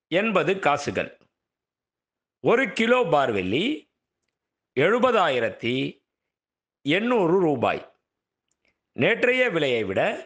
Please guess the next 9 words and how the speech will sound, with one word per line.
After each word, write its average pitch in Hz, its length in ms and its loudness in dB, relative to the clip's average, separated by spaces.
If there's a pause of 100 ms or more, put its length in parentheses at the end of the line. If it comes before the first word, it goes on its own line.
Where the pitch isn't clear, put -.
(680)
இன்று 151 300 0 (760)
கிராம் 196 380 0 (100)
ஒன்றிற்கு 127 460 -2 (880)
பத்து 185 260 0 (100)
காசுகள் 143 480 0 (160)
உயர்ந்துள்ளது. 131 560 -2 (1200)
கிலோ 240 240 2 (200)
ஒன்றிற்கு 127 440 0 (920)
நூறு 247 240 2